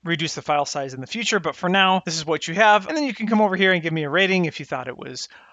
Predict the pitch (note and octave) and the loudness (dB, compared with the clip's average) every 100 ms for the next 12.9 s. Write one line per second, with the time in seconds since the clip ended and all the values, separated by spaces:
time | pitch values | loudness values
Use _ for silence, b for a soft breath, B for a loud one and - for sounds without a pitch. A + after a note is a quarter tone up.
0 | B - G#3 G3+ G#3 G3 F#3+ D3 D3 C#3+ | B 4 6 6 8 10 8 6 0 -2
1 | C#3 C#3+ - F#3+ F#3+ F#3 F#3 G3 G#3 B3 | -2 -2 2 6 6 6 2 2 0 -2
2 | - A3+ G#3+ - G3+ G3+ - b - D#4 | 0 0 0 2 2 2 -2 b -8 -6
3 | A#3+ G#3+ F3 D#3+ D#3 D#3 D3+ D#3 D#3 - | -2 0 4 4 2 2 0 2 0 0
4 | E3 E3 E3 E3 D#3+ - F3 E3+ G3 G3+ | 0 0 2 0 -2 -6 -8 -6 -4 0
5 | G3 F#3+ - F3+ - G3+ F#3+ E3 D#3+ - | 0 -2 -4 -6 -2 -2 0 -2 -4 -2
6 | B3 - - F3 E3 E3+ - D3+ - - | -2 -4 -4 -2 -2 -6 -8 -10 -8 -8
7 | D#3 G#3 G3 D3 D#3 G#3 D#3+ C3 D3 C#3 | -2 2 2 2 0 -2 -4 -10 -8 -8
8 | C3+ - C#3 - E3 - E3+ - D3 C3+ | -8 -6 -6 -6 -10 -8 -10 -10 -12 -10
9 | B2+ - F3+ G3+ - B B B B G#3 | -12 -4 0 0 -4 B B B B 2
10 | A3 - C#4+ - G#3+ - F#3 F3+ F3 E3+ | 2 0 -2 2 0 0 -2 0 0 0
11 | E3+ - - D#3+ D3+ D#3 D3 - C#3 D3+ | -4 -8 -6 -4 -2 -2 -4 -8 -6 -4
12 | C#3+ C#3 C3+ - F3 F#3+ G#3+ A3 A#3+ | -4 -8 -10 -8 -4 -2 0 -2 -4